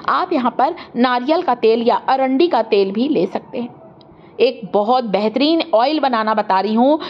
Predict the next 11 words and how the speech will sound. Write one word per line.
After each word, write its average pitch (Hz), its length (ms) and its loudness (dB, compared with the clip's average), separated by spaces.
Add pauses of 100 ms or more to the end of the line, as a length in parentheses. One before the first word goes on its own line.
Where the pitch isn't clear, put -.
(120)
जिसकी 294 380 2
मालिश 233 420 0
से - 160 2 (160)
पुराने 269 420 2
से 349 140 2
पुराना 262 560 2 (520)
आपका 262 380 0 (1300)
हड्डियों 262 340 2
का 339 140 0
दर्द 311 240 2
है, 320 200 2